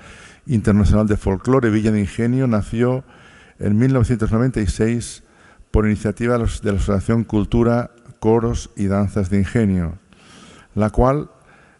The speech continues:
es socio de pleno derecho del ciof España, organismo dependiente de la unesco,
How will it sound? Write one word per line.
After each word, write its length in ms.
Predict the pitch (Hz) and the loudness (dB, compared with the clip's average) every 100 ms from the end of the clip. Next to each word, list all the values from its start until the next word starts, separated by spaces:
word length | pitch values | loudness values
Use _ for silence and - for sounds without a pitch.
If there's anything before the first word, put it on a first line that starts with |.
| - | -4
es 160 | 139 | 0
socio 380 | - 139 123 107 | 2 2 2 0
de 80 | 98 | 0
pleno 240 | 117 127 | 2 2
derecho 480 | 117 107 - 135 131 | 2 0 0 0 2
del 180 | 101 95 | 2 0
ciof 340 | - 110 110 | 0 2 2
España, 580 | 101 - 117 101 90 92 - | 0 -2 0 0 -2 -6 -8
organismo 560 | 113 101 110 110 123 120 | -6 -2 -2 0 0 0
dependiente 520 | 104 101 101 110 117 | 2 2 2 0 2
de 80 | 104 | 2
la 100 | 98 | 4
unesco, 540 | 110 120 - 113 131 | 2 0 -2 -4 -6